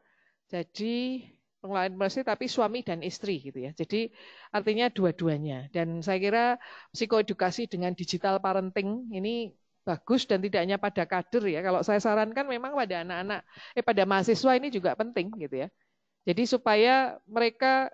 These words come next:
sebelum menikah itu benar-benar sudah punya sangu gitu ya, sudah punya bekal, sudah punya bekal yang cukup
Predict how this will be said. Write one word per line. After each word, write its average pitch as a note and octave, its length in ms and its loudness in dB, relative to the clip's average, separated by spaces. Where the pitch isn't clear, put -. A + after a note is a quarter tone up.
sebelum G#3+ 400 4
menikah B3 280 2
itu C4 200 2
benar-benar G3+ 400 6
sudah G3 320 2
punya A3+ 440 2
sangu A#3+ 600 2
gitu D3+ 140 -8
ya, C#3+ 220 -4
sudah G3+ 220 0
punya A3+ 240 0
bekal, D#3+ 420 0
sudah F#3 160 -2
punya G3+ 240 0
bekal F#3+ 320 0
yang F3+ 240 0
cukup G#3 540 0